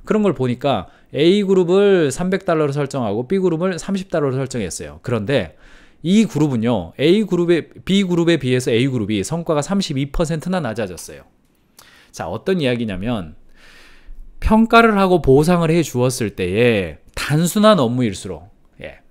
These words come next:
숫자 집어넣기, 단순한 업무는 비슷한 결과가 나오지만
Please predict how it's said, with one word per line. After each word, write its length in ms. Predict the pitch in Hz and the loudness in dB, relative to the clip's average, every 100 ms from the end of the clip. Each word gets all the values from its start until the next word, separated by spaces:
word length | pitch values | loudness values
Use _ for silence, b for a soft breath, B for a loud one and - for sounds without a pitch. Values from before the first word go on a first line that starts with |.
| _ | _
숫자 300 | - 196 233 | -10 -2 0
집어넣기, 560 | - 156 147 127 - 120 | 2 2 2 0 -4 -6
단순한 560 | - 139 151 202 208 | -4 -4 -2 2 2
업무는 400 | 143 117 123 180 - b b | 2 0 0 -2 -4 b b
비슷한 360 | - 151 208 180 | -4 -2 0 0
결과가 340 | 131 135 147 | 0 0 0
나오지만 800 | 135 95 104 101 123 131 98 78 | 0 -2 -4 -4 -2 0 -2 -8